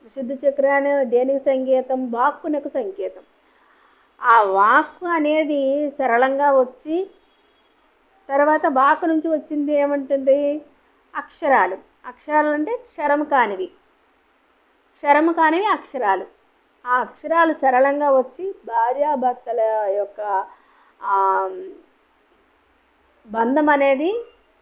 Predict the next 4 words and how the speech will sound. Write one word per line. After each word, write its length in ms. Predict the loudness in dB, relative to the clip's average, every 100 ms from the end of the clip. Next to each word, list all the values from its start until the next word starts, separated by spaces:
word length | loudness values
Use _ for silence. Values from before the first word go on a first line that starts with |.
| _ _ _ _ _ _ _ -14
ఉమ్, 760 | -6 -4 -4 -4 -6 -8 -12 -18 _ _ _ _ _ _ _ _ _ -8
భార్యాభర్తల 760 | 0 4 6 4 4 2 2 2
బంధం 380 | 2 0 2
అనేది 460 | 2 4 2 0